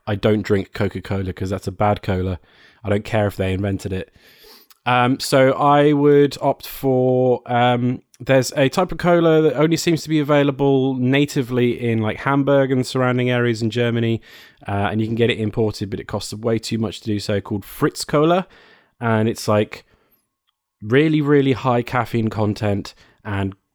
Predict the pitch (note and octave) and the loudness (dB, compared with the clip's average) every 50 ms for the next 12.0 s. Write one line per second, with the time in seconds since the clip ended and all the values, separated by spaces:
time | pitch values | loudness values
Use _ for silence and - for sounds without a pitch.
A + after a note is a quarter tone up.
0 | _ - - F#3+ E3+ - - D#3+ D3+ - - - C3 A2+ G#2+ A2+ G#2 G2+ G2+ F#2+ | _ -10 -6 -6 -6 -4 -4 -6 -4 -4 -2 0 0 0 2 2 2 2 2 0
1 | G2 F#2 - _ _ _ _ - G#2+ G2+ F#2+ G2 G2 - - G2+ G2 G2 G#2+ G#2 | -2 -4 -8 _ _ _ _ -14 -10 -8 -6 -6 -6 -6 -6 -8 -8 -8 -12 -8
2 | G2+ A#2+ C#3+ D#3+ D3+ C3 - C#3 C3 B2+ - - - - B2+ A#2+ A#2 A2+ A2 A2+ | -2 -2 -2 -2 -2 -2 -2 -2 -2 -2 -4 -8 -6 -4 -2 0 0 0 -2 -2
3 | A2+ A2 - - A#2 G#2 G2+ G#2 D#2+ G2+ G2+ G2 - B2+ A#2+ A2+ A2 G#2 F#2 G#2+ | -6 -10 -6 -2 -2 0 0 -2 -2 -6 -8 -8 -6 -4 -4 -2 -2 -4 -4 -2
4 | G#2+ G2+ F#2+ F#2 F2+ - - _ _ _ _ _ _ _ _ _ _ - G2 G2 | -2 -2 -2 -4 -6 -8 -14 _ _ _ _ _ _ _ _ _ _ -14 -12 -10
5 | G2 G2+ - - C#3 C#3 C3 A#2 D3 C#3+ C3 C3+ C#3 B2 A#2 A2+ - _ _ - | -10 -6 -2 2 2 2 2 2 2 0 2 2 4 4 4 2 0 _ _ -4
6 | A#2+ A2 G#2+ G#2+ G#2+ G#2 G#2+ G#2 - - - - A#2 A2+ G#2+ G#2+ G#2+ G#2 - - | -2 0 0 2 2 0 0 -2 -4 -8 -10 -6 -4 -2 -2 0 -2 -2 -4 -4
7 | - G#2 G2+ G2 - - _ - - - A2 - - - G#2 G2+ G2 G2 - G2+ | -2 -2 -2 -2 -4 -10 _ -10 -6 -6 -6 -6 -6 -6 -4 -4 -4 -6 -6 -6
8 | G2+ G2 G2 G2+ F2+ - - - G#2 F#2+ G2 G2 F#2+ G#2 G2 F#2+ F#2+ F#2 G#2 G2 | -6 -4 -4 -4 -6 -8 -10 -10 -8 -6 -6 -6 -4 -4 -4 -4 -4 -4 -6 -6
9 | G2 - - F2+ E2 D#2+ - - - - _ _ _ _ - C3 C3+ C#3+ - - | -6 -8 -10 -12 -10 -12 -14 -16 -18 -20 _ _ _ _ -4 -2 -2 -2 -2 -4
10 | - - C#3 C3 C3 B2+ C3 C#3 B2+ A2 A2+ B2 A#2+ - - D3 B2+ - - C3 | -2 0 2 4 4 4 4 4 4 2 2 0 -2 -2 -2 -4 -2 -2 0 0
11 | B2+ B2+ A#2+ B2 B2+ - - C3+ C#3 C3+ C3 A#2 - - - - - - - C#3 | 2 2 2 0 0 0 0 0 0 0 -2 -2 -4 -10 -20 -20 -20 -10 -4 -2